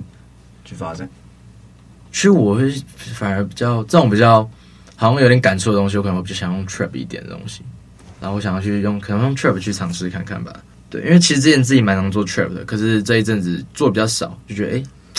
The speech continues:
Speaker 2: 好像应该做一下，看一下手表，好像该做一下，就是再回来做一下 trap 吧。对，我会比较想用 trap 去呈现啊，然后可能其他呈现方式就可能会像，像 Stay Remix 一样，就是可能会把一些这年，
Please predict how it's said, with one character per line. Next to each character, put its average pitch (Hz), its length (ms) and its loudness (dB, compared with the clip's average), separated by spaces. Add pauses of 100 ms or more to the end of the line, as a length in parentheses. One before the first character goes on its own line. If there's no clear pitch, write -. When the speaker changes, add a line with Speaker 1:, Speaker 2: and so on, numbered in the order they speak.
(180)
Speaker 2:
好 - 120 -10
像 117 120 -2
应 127 40 -2
该 127 100 2
做 117 240 -2
一 95 40 -4
下， 98 180 -4
看 107 160 -4
一 - 40 -2
下 104 40 -2
手 92 180 -8
表， - 140 -8
好 107 80 -10
像 101 100 -4
该 101 120 -2
做 95 180 -4
一 87 60 -2
下， 85 260 -6 (100)
就 123 60 4
是 95 240 0 (220)
再 123 160 2
回 110 100 4
来 101 100 2
做 98 220 -2
一 - 20 -2
下 101 120 0
trap 95 300 -8
吧。 - 140 -14 (520)
对， - 100 -10
我 95 80 -6
会 120 80 2
比 127 60 0
较 127 80 4
想 113 140 2
用 104 100 0
trap 101 200 -2
去 98 80 -4
呈 90 240 -6
现 87 240 -8
啊， 87 160 -14
然 98 80 -6
后 104 240 -4 (680)
可 - 100 -4
能 117 80 2
其 151 100 4
他 147 60 4
呈 127 180 2
现 135 160 4
方 120 220 2
式 120 180 0
就 104 680 0
可 98 160 -6
能 101 80 -2
会 110 180 -2
像， 104 380 0 (1400)
像 110 220 -4
Stay 101 260 0
Remix 95 380 -4
一 71 80 -6
样， 67 260 -6
就 - 80 -12
是 95 180 -6
可 95 100 -6
能 85 100 -4
会 98 80 -4
把 67 180 -8
一 - 40 -6
些 71 440 -6 (260)
这 95 140 -10
年， 87 180 -4